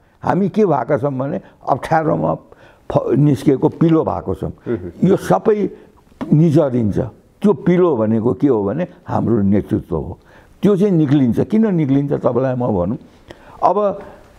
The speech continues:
Speaker 1: कङ्ग्रेसमा यसको सुरुवात भइसक्यो। एमाले सडकमा आउँछु भनिसक्यो। के को लागि आउने? यो जुन बेथिति भएको छ, भ्रष्टाचार भएको छ, त्यसैको विरोधमा आउने न हो। अघि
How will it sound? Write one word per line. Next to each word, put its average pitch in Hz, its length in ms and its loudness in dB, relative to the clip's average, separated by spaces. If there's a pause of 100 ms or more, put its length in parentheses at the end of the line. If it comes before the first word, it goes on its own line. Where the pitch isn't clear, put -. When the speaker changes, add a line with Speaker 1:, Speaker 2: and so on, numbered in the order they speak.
(260)
Speaker 1:
कङ्ग्रेसमा 180 540 2
यसको 151 400 0 (220)
सुरुवात 117 360 2
भइसक्यो। - 640 -4 (1160)
एमाले 180 580 2
सडकमा 151 640 0
आउँछु 131 340 0
भनिसक्यो। 98 720 0 (300)
के 220 100 2
को 220 120 2
लागि 120 320 0
आउने? 90 580 -4 (540)
यो 165 400 2 (360)
जुन 147 300 2
बेथिति 160 420 2
भएको 139 280 0
छ, 131 80 -2
भ्रष्टाचार 143 640 -2
भएको 131 340 -4
छ, - 80 -8
त्यसैको 180 520 0
विरोधमा 151 440 2
आउने 139 300 -2
न 185 100 -4
हो। 110 340 -4 (580)
अघि 165 260 -2